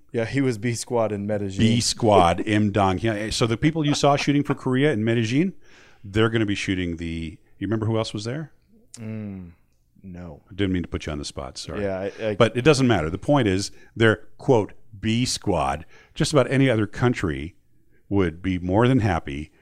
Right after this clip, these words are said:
Speaker 2: to come up with a passport for one of those people.
Speaker 1: Exactly right.
Speaker 2: So,
Speaker 1: Yep.
Speaker 2: so we'll look forward to updating you, uh, next week with another podcast. Keep the, uh, emails coming. We really appreciate them. Keeps us motivated.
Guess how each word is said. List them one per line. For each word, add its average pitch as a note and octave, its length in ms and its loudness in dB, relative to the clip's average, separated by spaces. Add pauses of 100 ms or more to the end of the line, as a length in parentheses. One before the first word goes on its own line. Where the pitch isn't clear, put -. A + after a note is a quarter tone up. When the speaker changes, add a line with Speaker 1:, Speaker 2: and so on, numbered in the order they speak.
(140)
Speaker 2:
to - 80 -14
come G2 100 -4
up E2+ 100 -4
with F#2 80 -2
a F#2 60 -2
passport D2 520 -10
for C#2 200 -12
one C#2+ 140 -10
of C2 80 -14
those C#2 180 -14
people. - 380 -16 (100)
Speaker 1:
Exactly G2 580 -12
right. D2+ 280 -14
Speaker 2:
So, C#2+ 140 -10
Speaker 1:
Yep. F2+ 240 -12 (240)
Speaker 2:
so G#2+ 100 2
we'll A2 100 8
look C3 80 4
forward A#2 280 4
to G#2 120 2
updating F#2+ 400 2
you, F2+ 240 0
uh, E2 220 2
next F#2 280 -2
week F#3+ 440 2
with E2+ 160 -2
another E2+ 220 -2
podcast. F2 680 -4 (480)
Keep - 240 -4
the, F2 280 0
uh, E2 120 0
emails F#2 380 -2
coming. C3+ 220 -2
We F2 120 -2
really D#2+ 300 -4
appreciate D2+ 560 -6
them. A2+ 280 -8
Keeps - 220 -8
us - 100 -16
motivated. D2+ 500 -10